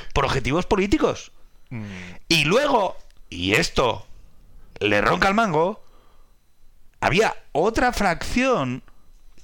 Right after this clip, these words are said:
Speaker 1: porque esto va por círculos concéntricos, de la sociedad vasca que decía, "Joder, que a mí no me maten". Que claro, es que cuando ya llevan unos cuantos matados,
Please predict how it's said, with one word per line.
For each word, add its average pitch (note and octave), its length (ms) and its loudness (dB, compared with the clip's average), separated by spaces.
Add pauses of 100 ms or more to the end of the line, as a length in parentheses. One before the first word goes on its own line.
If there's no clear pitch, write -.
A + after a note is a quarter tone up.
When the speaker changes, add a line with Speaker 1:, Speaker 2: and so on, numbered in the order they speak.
(140)
Speaker 1:
porque F2 200 0
esto C#3+ 180 0
va E3 260 2
por G2+ 180 0
círculos D#3 360 0
concéntricos, F3+ 800 -2 (800)
de A#2 180 0
la A2 140 2
sociedad G#2 380 0
vasca G#3+ 340 2
que C3 100 2
decía, F#2+ 460 0 (720)
"Joder, C3 420 0
que C3 100 2
a G#2 60 2
mí B2+ 140 -2
no G3 80 0
me A3 100 0
maten". F3 480 0 (1800)
Que - 120 0
claro, D#3+ 440 0
es A2 140 -2
que D3+ 280 2 (460)
cuando A2 260 0
ya C3+ 220 2
llevan E3+ 280 0
unos G3+ 220 -2
cuantos G#3 380 0
matados, A3 600 0